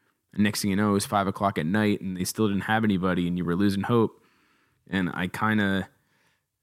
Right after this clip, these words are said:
I don't know. I just, I want it to get done sooner rather than later. The trade, the trade deadline is approaching very soon. So,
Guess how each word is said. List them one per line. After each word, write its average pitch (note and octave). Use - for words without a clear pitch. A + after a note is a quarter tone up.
I F2+
don't G2
know. G2+
I F2+
just, F#2+
I G2
want G#2+
it G2+
to G#2+
get G2
done G#2+
sooner A2+
rather G#2
than F#2
later. G#2
The F2+
trade, C3+
the G#2+
trade D3+
deadline B2+
is G2
approaching G#2+
very G#2
soon. F#2+
So, F#2